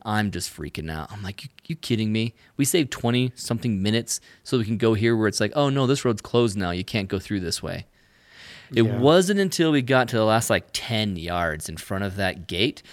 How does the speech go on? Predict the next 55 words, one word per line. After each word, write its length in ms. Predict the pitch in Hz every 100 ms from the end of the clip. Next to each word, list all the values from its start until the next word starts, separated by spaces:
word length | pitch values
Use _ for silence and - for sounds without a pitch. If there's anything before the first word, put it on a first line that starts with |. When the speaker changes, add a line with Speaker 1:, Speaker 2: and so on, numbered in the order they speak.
| -
Speaker 1:
that 120 | - 117
I 60 |
could 180 | 110 110
see 300 | - - 156
that 200 | 135 110
there 120 | 127
was 140 | 120 107
another 240 | 117 110
road 240 | 107 107
that 100 | -
went 220 | 104 95 87
left. 480 | 90 80 - - -
And 160 | 110
even 220 | 143 156 135
the 60 |
direction 640 | 110 117 110 160 - 104 92
says, 320 | 104 90 90
"Go 200 | - 85
left," 500 | 82 92 82 - -
right 220 | 87 78
there. 340 | 85 - - _
Speaker 2:
Yeah. 200 | 117 101 - -
Speaker 1:
And 120 | 104 110
that 160 | 104
left 220 | 127 147
road 160 | 139 135
was 140 | 113
more 260 | 104 127 139
of 140 | 131
the 120 | 113 -
up-down 440 | 120 - - 117 113
roller 260 | 117 117
coaster, 520 | - 120 110 - 113
desert 460 | 107 - 113 110 117
road, 260 | 104 113 110
but 100 | 117
it 100 | 127
actually 260 | 170 -
started 260 | - 127 101
having 300 | 110 110 104
some 160 | 101
signs 360 | 92 101 101 101
for 100 | 98
Death 240 | 95 92 -
Valley. 460 | 151 151 147 143 143 - - - -
It 60 |
kinda 160 | - 214
had 160 | 180 -
evidence 460 | 120 123 123 117
of, 80 | 104
like, 140 | 107
a 40 | 104
nineteen 460 | 101 107 117 117
fifties, 460 | 104 107 104 110 95
sixties 720 | - 110 - 113 98 85 -